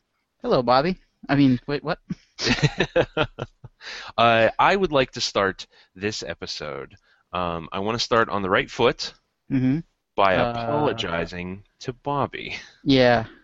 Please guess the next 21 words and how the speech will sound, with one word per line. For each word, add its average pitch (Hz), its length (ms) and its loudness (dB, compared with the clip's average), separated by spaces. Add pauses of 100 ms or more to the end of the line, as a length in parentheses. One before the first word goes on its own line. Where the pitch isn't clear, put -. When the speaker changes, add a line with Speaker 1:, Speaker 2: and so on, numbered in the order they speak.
(300)
Speaker 1:
I, 123 460 2 (460)
uh, 117 180 -2 (1200)
Speaker 2:
Uh, 98 400 4
we, 156 280 0 (120)
we 117 160 0
watched 117 380 2
X - 240 -2
three, 117 400 -2 (360)
The 101 80 -4
Last 104 280 2
Stand, 95 500 -2
the, 92 220 0
uh, 87 160 2
the 90 120 -4
third 113 280 2
Speaker 1:
Mm-hmm. 101 100 4
Speaker 2:
X-Men 104 360 -2
movie 98 360 -6
that 95 200 0
is 92 300 -6
terrible. 98 640 -2